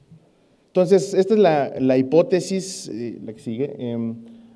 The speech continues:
am, uy, no salió bien la, la gráfica. Ah, no, aquí sí se ve bien. Pero acá no se ve bien. Bueno, este, am, este es el esquema, digamos, general de, eh,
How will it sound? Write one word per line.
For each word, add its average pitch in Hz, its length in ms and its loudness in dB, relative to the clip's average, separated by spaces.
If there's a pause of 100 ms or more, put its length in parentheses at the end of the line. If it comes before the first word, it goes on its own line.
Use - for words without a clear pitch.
(140)
am, 117 600 -6
uy, 151 160 -8
no 135 140 -8
salió 110 260 -10
bien 113 240 -14
la, - 160 -18 (920)
la 110 120 -10
gráfica. 110 480 -10 (160)
Ah, 143 120 -2
no, 160 140 0
aquí 160 260 -4
sí 156 140 -10
se 147 120 -8
ve 143 120 -4
bien. 135 440 -14 (440)
Pero 117 140 -14
acá 127 140 -10
no 127 100 -8
se 120 100 -10
ve 117 160 -6
bien. 110 260 -8 (160)
Bueno, 110 280 -8 (500)
este, 117 880 -2 (680)
am, 123 640 -2 (100)
este 185 360 2
es 226 120 -2
el 190 120 4
esquema, 175 460 0
digamos, 147 400 0
general 139 640 0
de, 127 440 2
eh, 110 440 -6